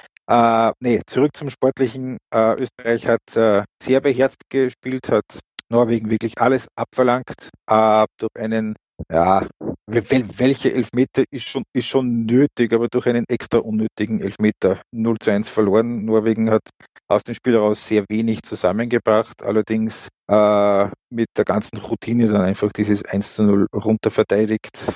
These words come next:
In manchen Si-, Situationen ein bisschen Glück gehabt. Möchte an diesem Punkt, äh, hinweisen auf die, äh, Story, die wir im Blog haben, auf ballverliebt punkt E U, eben über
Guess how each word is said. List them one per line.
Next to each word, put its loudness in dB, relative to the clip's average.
In 0
manchen 0
Si-, 0
Situationen 2
ein -6
bisschen -4
Glück -4
gehabt. 2
Möchte 2
an 0
diesem -4
Punkt, -4
äh, 4
hinweisen -2
auf -2
die, 2
äh, 4
Story, 2
die -4
wir 2
im -6
Blog 0
haben, 0
auf -4
ballverliebt 0
punkt -12
E 0
U, -6
eben 0
über 2